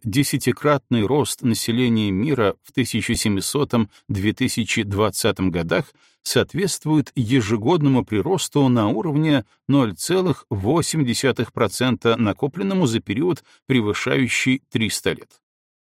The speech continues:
Это напоминает о том, насколько безумна сама идея непрекращающегося, одностороннего роста населения в течение грядущих тысяч и миллионов лет — и до какой степени ее нельзя считать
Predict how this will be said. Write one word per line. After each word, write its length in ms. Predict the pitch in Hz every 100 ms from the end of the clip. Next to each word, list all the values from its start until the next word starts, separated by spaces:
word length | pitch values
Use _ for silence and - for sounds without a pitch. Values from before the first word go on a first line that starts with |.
| _ _ _ -
Это 340 | 190 180 185
напоминает 720 | 151 - 120 107 170 185 156 -
о 100 | 113
том, 240 | 170 165
насколько 580 | 131 - - 151 135 139
безумна 760 | 101 117 90 80 160 143 135 123
сама 400 | - 127 127 131 -
идея 560 | 117 92 110 135 117
непрекращающегося, 1400 | 104 104 113 101 98 87 - 139 131 87 - - - - -
одностороннего 840 | 120 117 101 - 113 151 131 104
роста 320 | 107 143 - 120
населения 640 | 104 - 90 151 160 151
в 80 | -
течение 520 | 101 - 156 156 143
грядущих 720 | 104 107 92 160 127 117 107 _
тысяч 540 | 139 131 - 131 - - _ _
и 100 | 139
миллионов 500 | 127 120 117 107 -
лет — 300 | 82 80 - _ _ _ _
и 200 | 147 147
до 160 | 120 135
какой 360 | 139 - 160
степени 680 | 113 - - 190 - 113 110 123
ее 420 | 98 101 90 185
нельзя 500 | 175 117 87 90 180
считать 560 | - - - 175 -